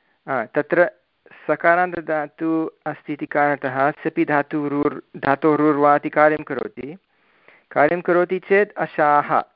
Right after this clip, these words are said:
कार्यं न करोति चेत् अशास् इति अपि अस्ति, तदानीमपि अशास्, दकारः तु नास्ति,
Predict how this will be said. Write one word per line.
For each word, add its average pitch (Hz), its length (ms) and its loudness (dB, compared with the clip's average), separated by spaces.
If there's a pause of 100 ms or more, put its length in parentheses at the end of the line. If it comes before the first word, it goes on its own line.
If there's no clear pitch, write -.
(140)
कार्यं 160 320 0
न 151 320 0
करोति 202 360 0
चेत् 214 400 -2 (440)
अशास् 208 480 2
इति 175 220 -4
अपि 165 220 -2
अस्ति, - 340 -8 (220)
तदानीमपि 165 880 0
अशास्, 151 380 0 (840)
दकारः 151 380 2
तु 170 120 -4
नास्ति, 160 460 -4